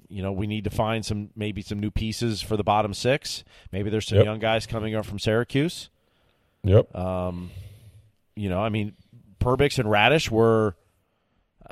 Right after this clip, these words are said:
Speaker 1: I, I don't wanna say surprises for them 'cause I'm sure they, they thought highly of them, but I don't know if they expected either one of those two to, to do as well as they
Speaker 2: Contribute
Speaker 1: did, as
Speaker 2: the way
Speaker 1: quickly
Speaker 2: they
Speaker 1: as they
Speaker 2: did,
Speaker 1: did
Speaker 2: yeah.
Speaker 1: at the N H L
Speaker 2: Yeah.
Speaker 1: level. Um,
Speaker 2: Right.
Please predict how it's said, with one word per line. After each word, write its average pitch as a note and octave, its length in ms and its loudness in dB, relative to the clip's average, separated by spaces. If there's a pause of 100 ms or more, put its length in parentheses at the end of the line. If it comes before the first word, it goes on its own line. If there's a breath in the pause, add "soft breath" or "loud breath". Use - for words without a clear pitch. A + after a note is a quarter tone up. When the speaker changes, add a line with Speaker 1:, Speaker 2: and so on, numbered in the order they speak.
Speaker 1:
I, F#2+ 400 -8
I G#2+ 100 -4
don't G#2+ 140 -2
wanna G#2 140 -4
say G#2+ 200 0
surprises A2+ 640 4
for G#2 140 0
them G2+ 240 0
'cause G#2+ 200 2
I'm F#2+ 300 2
sure G#2+ 240 4
they, F#2+ 160 2
they F#2 300 -2
thought G2 260 4
highly G#2+ 320 2
of F2 140 -2
them, G2+ 200 -2
but F#2+ 120 2
I G#2 100 4
don't G#2+ 180 0
know G#2+ 220 2
if G2 100 -4
they G2+ 140 0
expected G#2 460 -4
either A2 240 -2
one A2 200 0
of G#2+ 80 -2
those F#2+ 200 -2
two G2+ 220 -2
to, F2+ 240 0 (720 soft breath)
to G#2+ 100 -2
do B2 180 8
as G2 120 2
well A#2+ 260 10
as G2 80 10
they F#2 140 8
Speaker 2:
Contribute F#2 60 4 (140)
Speaker 1:
did, F#2 40 0
as F2+ 80 -2
Speaker 2:
the F#2+ 100 4
way F#2 80 8
Speaker 1:
quickly F2+ 180 6
Speaker 2:
they F2 60 4
Speaker 1:
as E2 60 0
they F2 160 6
Speaker 2:
did, - 20 -4
Speaker 1:
did F2+ 180 0
Speaker 2:
yeah. E2+ 200 0
Speaker 1:
at D#2+ 80 -8
the E2+ 100 -6
N D#2 80 -6
H D2+ 160 -2
L E2+ 100 2
Speaker 2:
Yeah. D#2+ 80 0
Speaker 1:
level. D#2+ 200 -8 (640)
Um, C#2+ 420 -8
Speaker 2:
Right. F2 240 2